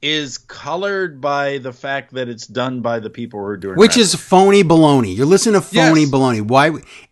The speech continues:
Speaker 2: why would you bother? But yet there are people that listen to that show.
Speaker 1: I don't even think they do.
Speaker 2: Graves is like, "My highly popular lemonade stand crushing podcast. This week we talked to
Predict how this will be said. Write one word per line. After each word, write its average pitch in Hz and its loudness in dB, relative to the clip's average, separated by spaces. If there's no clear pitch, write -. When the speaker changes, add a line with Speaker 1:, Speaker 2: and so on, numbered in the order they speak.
Speaker 2:
why 143 4
would 185 2
you 170 0
bother? 120 -2
But 139 -8
yet 151 -2
there 147 0
are 156 2
people 147 -4
that 123 -8
listen 127 -4
to 117 -2
that 110 -6
show. 95 -8
Speaker 1:
I - -20
don't 151 -20
even 107 -20
think 73 -20
they - -20
do. - -20
Speaker 2:
Graves 233 4
is 214 2
like, 165 2
"My 196 2
highly 208 2
popular 151 0
lemonade 156 0
stand 147 -2
crushing 147 -2
podcast. 117 -4
This - -2
week 127 -2
we 135 -4
talked 139 -2
to 117 -2